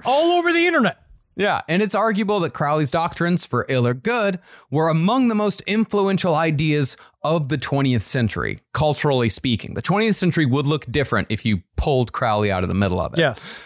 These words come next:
Speaker 2: However, the Book of the Law itself would not be published for many years to come. After returning from Egypt,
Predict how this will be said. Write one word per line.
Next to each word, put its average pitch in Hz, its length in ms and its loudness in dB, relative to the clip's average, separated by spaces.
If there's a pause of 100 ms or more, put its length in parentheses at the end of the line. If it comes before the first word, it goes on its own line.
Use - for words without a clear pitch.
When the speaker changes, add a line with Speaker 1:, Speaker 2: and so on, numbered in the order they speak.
(680)
Speaker 2:
However, 170 440 0
the 123 120 -4
Book 190 240 -2
of 208 80 -2
the 156 80 0
Law 156 340 0
itself - 880 -2 (180)
would 123 200 2
not 151 240 2
be 175 120 2
published 127 560 0 (160)
for - 300 -2
many 143 460 4
years 107 380 2
to 95 80 -2
come. 58 440 -8 (640)
After 180 580 0
returning 147 500 2
from 127 300 0
Egypt, 151 540 0